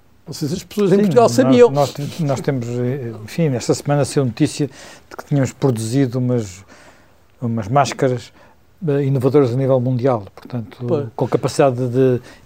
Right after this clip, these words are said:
Speaker 2: interligação entre a universidade e a,
Speaker 1: Bom,
Speaker 2: e a,
Speaker 1: eu,
Speaker 2: e a indústria.
Speaker 1: eu isso, eu, eu sei é que muita produção, às vezes que não se fala, porque são empresas que atuam em Portugal através de encomendas internacionais, não há marca, as marcas não são portuguesas, mas eu sei, conheço,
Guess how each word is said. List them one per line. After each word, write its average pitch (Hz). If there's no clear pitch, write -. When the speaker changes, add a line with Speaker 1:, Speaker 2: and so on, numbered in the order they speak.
Speaker 2:
interligação 131
entre 123
a 123
universidade 123
e 120
a, 113
Speaker 1:
Bom, 165
Speaker 2:
e 120
a, -
Speaker 1:
eu, 180
Speaker 2:
e 127
a 135
indústria. 123
Speaker 1:
eu 175
isso, 180
eu, 175
eu 190
sei 226
é 208
que -
muita 202
produção, 160
às 143
vezes 185
que -
não 156
se -
fala, 123
porque 143
são 151
empresas 139
que -
atuam 147
em 139
Portugal 131
através 143
de 160
encomendas 139
internacionais, 123
não 147
há 151
marca, 160
as 127
marcas 135
não 123
são 131
portuguesas, 113
mas 147
eu 196
sei, 277
conheço, 160